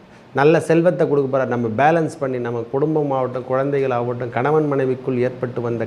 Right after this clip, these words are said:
கருத்து வேறுபாடெல்லாம் நீங்க போகுது. அவர் சொல் பேச்சை நாம கேட்க போறோம், அவர் பேச்சை, அவர், நம்ம பேச்சை அவர் கேட்க போறாரு.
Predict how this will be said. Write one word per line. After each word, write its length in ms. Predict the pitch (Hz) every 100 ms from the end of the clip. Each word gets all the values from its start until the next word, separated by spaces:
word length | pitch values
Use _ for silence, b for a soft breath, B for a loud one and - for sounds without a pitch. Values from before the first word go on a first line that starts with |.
| -
கருத்து 380 | 123 143 151
வேறுபாடெல்லாம் 640 | 135 131 117 120 120 127 123
நீங்க 220 | 120 127 127 -
போகுது. 200 | 104 - - - - - B B B B
அவர் 200 | - 117
சொல் 180 | 110 131
பேச்சை 260 | 143 143 156
நாம 320 | 120 127 143
கேட்க 260 | 131 131 135
போறோம், 200 | 131 127
அவர் 240 | 117 123
பேச்சை, 320 | 131 127 135
அவர், 240 | 107 123 120
நம்ம 200 | 127 143
பேச்சை 360 | 156 151 156
அவர் 160 | 113 127
கேட்க 380 | 127 127 123 123
போறாரு. 240 | 123 123